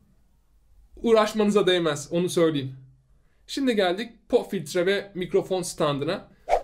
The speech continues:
Pop filtre ve mikrofon standı da şu yanımda görebileceğiniz bir örnekteki gibi yirmi T L'lik bir fiyata temin edebiliyorsunuz.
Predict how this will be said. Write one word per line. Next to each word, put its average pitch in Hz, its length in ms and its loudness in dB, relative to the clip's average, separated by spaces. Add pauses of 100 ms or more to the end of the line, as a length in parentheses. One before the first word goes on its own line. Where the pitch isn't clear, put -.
(200)
Pop 294 240 2
filtre 190 340 0
ve 143 80 4
mikrofon 233 420 0
standı 220 480 -2
da 196 280 -2 (200)
şu - 300 -2
yanımda 214 280 2
görebileceğiniz 165 920 2
bir 151 60 -6
örnekteki 160 680 -2
gibi 147 300 -6 (680)
yirmi 269 260 4
T 202 180 4
L'lik 151 260 0
bir 156 80 0
fiyata 233 400 2
temin 214 260 2
edebiliyorsunuz. 196 880 -2